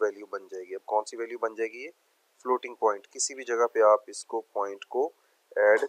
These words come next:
कर सकते हैं, तो ये floating point value कहलाएगी। ठीक है, इशारिया वाली value को हम क्या कहेंगे, Floating point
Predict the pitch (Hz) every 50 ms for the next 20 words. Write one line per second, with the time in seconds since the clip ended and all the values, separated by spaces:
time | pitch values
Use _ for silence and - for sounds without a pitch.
0 | - - 110 104 - - 104 - - _ _ 104 101 98 98 98 107 104 101 98
1 | 90 - _ _ _ 98 104 107 113 - _ 113 107 104 - 120 110 104 - 104
2 | 98 98 - _ 90 90 92 95 95 - - 98 95 87 90 90 - - _ _
3 | _ _ _ _ _ _ _ _ _ _ _ _ _ _ - 127 117 - 160 180
4 | 196 - _ 123 - - 117 110 113 117 123 127 120 117 110 113 110 107 107 104
5 | 104 107 101 - 104 104 104 98 98 98 98 - 101 101 104 110 - - _ _
6 | _ _ _ _ _ _ _ 120 113 110 - 120 110 - _ 95 98 98 110 131
7 | -